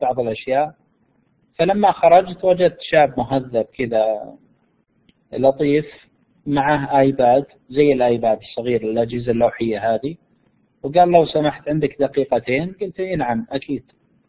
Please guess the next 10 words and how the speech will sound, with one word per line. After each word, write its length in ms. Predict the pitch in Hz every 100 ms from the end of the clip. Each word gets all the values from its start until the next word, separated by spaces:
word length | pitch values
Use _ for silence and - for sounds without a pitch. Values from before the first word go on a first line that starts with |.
| _ _ _ -
قال: 140 | 160 185
"لو 140 | 185
سمحت 460 | - 156 165 - 156
بس، 320 | 143 - 147
آه، 480 | 135 123 120 120 117 - 156
ممكن 340 | 160 170 147
تعبي 340 | 143 135 143 143
لنا 240 | 131 127
الاستبيان 640 | 120 113 - 127 135 123 113
هذا؟ 380 | 135 139 170